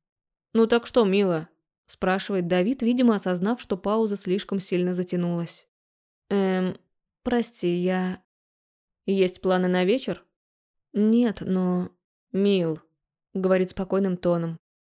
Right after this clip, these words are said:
"Это просто возможность скоротать время. Если ты не обременена заботой, домашними делами, можем покататься по городу, сходить в ресторан.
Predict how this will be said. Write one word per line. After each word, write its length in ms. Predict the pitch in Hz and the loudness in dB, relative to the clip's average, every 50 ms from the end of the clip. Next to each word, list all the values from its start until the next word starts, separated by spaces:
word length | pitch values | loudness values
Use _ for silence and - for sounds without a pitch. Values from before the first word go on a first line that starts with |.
| _ _ _ _ _ _ - | _ _ _ _ _ _ -2
"Это 200 | - 214 208 214 | -2 2 2 2
просто 340 | 202 214 208 254 277 - 320 | 2 4 2 2 2 2 2
возможность 540 | 262 240 214 196 202 196 202 208 233 240 - | 2 2 4 4 2 2 4 2 2 0 0
скоротать 440 | - - 190 180 175 - 180 180 - | 0 0 0 0 2 2 0 0 0
время. 480 | 180 175 180 185 190 180 160 151 160 _ _ _ _ _ _ _ _ _ _ - | 0 2 2 2 2 0 -4 -6 -8 _ _ _ _ _ _ _ _ _ _ 0
Если 280 | - 240 240 240 - 233 | 2 4 4 4 2 2
ты 120 | 220 226 | 2 2
не 100 | 220 220 | 2 4
обременена 540 | 214 202 208 214 214 214 214 214 208 196 185 | 2 4 4 4 4 4 4 4 2 2 0
заботой, 460 | 170 185 185 185 214 226 226 220 180 | 0 0 2 4 4 2 2 2 2
домашними 480 | 170 180 185 190 190 180 - - 185 185 | 2 2 2 2 0 -2 -2 -2 -2 0
делами, 360 | 175 190 196 226 247 254 240 | 2 2 2 4 4 4 4
можем 320 | 214 214 226 240 233 233 | 4 4 4 4 2 2
покататься 500 | 220 214 - 190 185 185 208 208 - - | 0 0 -2 -2 -2 0 -2 -4 -4 -6
по 160 | - - 180 180 | -2 0 0 2
городу, 380 | 170 180 185 196 202 190 180 | 2 2 2 2 2 0 -2
сходить 360 | 175 - - 180 180 202 196 | -4 -2 -2 0 0 0 0
в 40 | 202 | -2
ресторан. 580 | 185 180 180 - 180 175 175 180 180 185 180 | -4 -4 -2 0 0 2 2 2 0 0 -2